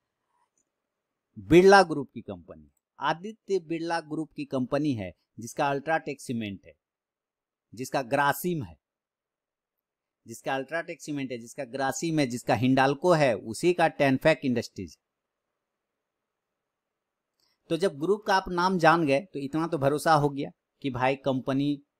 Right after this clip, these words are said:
तगड़ा होगा, कंपनी खराब नहीं हो सकती, फिर कंपनी तो तगड़ा होगा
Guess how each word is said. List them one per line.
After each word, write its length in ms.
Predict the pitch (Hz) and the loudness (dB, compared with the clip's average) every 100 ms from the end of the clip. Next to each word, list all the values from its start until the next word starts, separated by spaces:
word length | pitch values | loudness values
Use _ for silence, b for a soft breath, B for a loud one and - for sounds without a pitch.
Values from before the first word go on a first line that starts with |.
| _ | _
तगड़ा 260 | 127 131 135 | 2 6 6
होगा, 260 | 131 127 - _ _ _ _ _ _ _ _ _ _ _ _ _ _ _ _ _ _ _ _ _ | 4 -2 -6 _ _ _ _ _ _ _ _ _ _ _ _ _ _ _ _ _ _ _ _ _
कंपनी 340 | 135 123 139 | -4 0 0
खराब 360 | 139 135 131 127 | 0 2 2 4
नहीं 100 | 135 | 2
हो 100 | 120 | 0
सकती, 340 | - 127 - | -4 -10 -10
फिर 160 | 127 117 | -12 -12
कंपनी 400 | - 117 110 117 | -4 -4 -4 -6
तो 120 | 117 | -6
तगड़ा 340 | 110 110 113 113 | -8 -6 -4 -6
होगा 240 | 107 123 | -8 -20